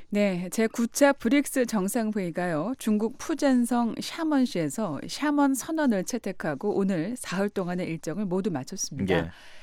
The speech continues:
Speaker 1: 예, 브라질과 러시아, 인도, 중국, 그리고 남아프리카 공화국을 묶어서 브릭스라고 부르는데요. 예, 넓은 땅과 막대한 인구, 천연 자원 등을 바탕으로 이천 년대 이후에 빠르게 경제 성장을 이루고 있는 나라들입니다.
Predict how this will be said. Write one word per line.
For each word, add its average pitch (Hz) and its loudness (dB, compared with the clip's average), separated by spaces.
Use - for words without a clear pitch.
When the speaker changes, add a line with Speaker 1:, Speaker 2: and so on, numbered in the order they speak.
Speaker 1:
예, 185 -2
브라질과 233 6
러시아, 202 2
인도, 180 0
중국, 190 -4
그리고 151 -4
남아프리카 214 0
공화국을 190 -2
묶어서 175 -2
브릭스라고 208 0
부르는데요. 160 -4
예, 160 -2
넓은 262 6
땅과 277 6
막대한 233 2
인구, 202 4
천연 277 4
자원 185 0
등을 202 0
바탕으로 180 -2
이천 226 4
년대 240 6
이후에 175 0
빠르게 262 2
경제 185 2
성장을 269 2
이루고 202 0
있는 170 0
나라들입니다. 156 -4